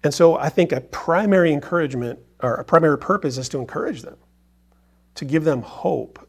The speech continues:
to give them, uh, endurance, which is another main theme of Revelation, is enduring, persevering through this persecution, these trials. So there is a,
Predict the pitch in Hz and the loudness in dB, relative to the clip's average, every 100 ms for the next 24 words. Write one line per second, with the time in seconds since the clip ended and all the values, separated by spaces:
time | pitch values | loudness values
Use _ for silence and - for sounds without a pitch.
0 | - 139 156 147 147 139 131 127 - _ | -16 -4 -2 0 0 -2 -4 -8 -14 _
1 | _ _ _ _ _ _ - 120 113 - | _ _ _ _ _ _ -12 -10 -12 -8
2 | 131 117 131 151 113 - - - - _ | -8 -6 -4 -4 -6 -8 -10 -10 -14 _
3 | _ _ _ _ - 127 127 123 127 143 | _ _ _ _ -12 -10 -8 -6 -6 -4
4 | 135 131 117 135 143 117 120 113 107 113 | -4 -6 -8 -8 -8 -8 -10 -10 -12 -12
5 | 113 104 131 107 - - 117 117 117 101 | -14 -14 -14 -12 -14 -12 -12 -12 -12 -14
6 | 95 - 151 143 - 131 113 123 117 104 | -16 -8 -4 -4 -6 -10 -8 -8 -8 -12
7 | 104 - 135 135 117 101 _ _ _ _ | -16 -10 -8 -6 -8 -12 _ _ _ _
8 | - 135 - 113 - - 113 - 110 - | -14 -14 -10 -10 -10 -12 -12 -10 -12 -14
9 | - 123 - - 107 98 - - - _ | -12 -10 -8 -8 -8 -8 -12 -14 -18 _
10 | _ _ _ _ - _ _ - - 135 | _ _ _ _ -20 _ _ -6 0 0
11 | 123 - - 147 165 143 143 135 123 | 0 -6 0 4 4 4 2 0 -2